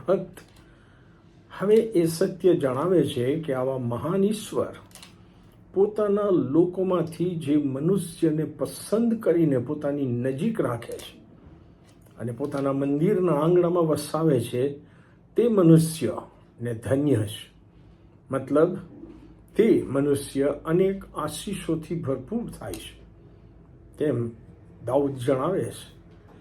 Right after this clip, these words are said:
આવા સર્વ લોકોમાં, આવા તમામ ધન્ય લોકોમાં દાઉદ પોતાને પણ સામેલ કરે છે અને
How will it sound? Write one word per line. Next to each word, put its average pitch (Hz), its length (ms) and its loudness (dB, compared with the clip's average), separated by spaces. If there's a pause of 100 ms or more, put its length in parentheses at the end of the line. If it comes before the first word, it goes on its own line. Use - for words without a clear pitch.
(720)
આવા 208 440 -2 (140)
સર્વ 190 360 4
લોકોમાં, 175 880 0 (680)
આવા 143 180 0
તમામ 147 580 0
ધન્ય 175 520 2
લોકોમાં 135 880 2
દાઉદ 170 520 -2
પોતાને 175 380 -2
પણ 131 380 -2 (800)
સામેલ 135 380 4
કરે 117 380 -2
છે - 180 -16
અને 123 160 -8